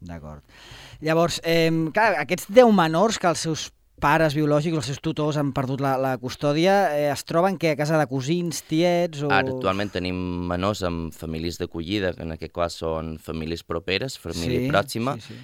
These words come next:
Speaker 2: i després tenim altres menors que es im-, es, no ha estat viable una família cuidadora i han hagut de residir en un centre de protecció.
Speaker 1: En aquest cas, fora de Formentera, clar.
Speaker 2: Fora de Formentera.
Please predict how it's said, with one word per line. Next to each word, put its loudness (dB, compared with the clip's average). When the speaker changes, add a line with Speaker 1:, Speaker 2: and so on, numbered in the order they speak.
Speaker 2:
i 0
després -4
tenim -4
altres -4
menors -2
que 2
es -8
im-, -6
es, -10
no -10
ha -8
estat -2
viable 2
una -4
família -6
cuidadora -4
i -10
han -8
hagut -12
de -2
residir -8
en -6
un -6
centre -10
de -8
protecció. -12
Speaker 1:
En -2
aquest -6
cas, 0
fora 4
de -4
Formentera, -2
clar. -8
Speaker 2:
Fora -2
de -6
Formentera. -14